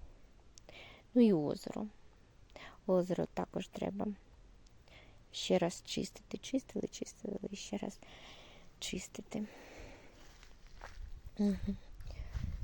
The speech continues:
Там павучки плавають, ще, мабуть, щось.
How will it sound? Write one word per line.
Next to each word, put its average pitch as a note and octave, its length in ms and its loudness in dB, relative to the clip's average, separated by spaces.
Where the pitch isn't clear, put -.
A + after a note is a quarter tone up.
Там A3 160 2
павучки G#3 800 8
плавають, A#3+ 720 8
ще, - 260 6
мабуть, B3 420 6
щось. - 280 -10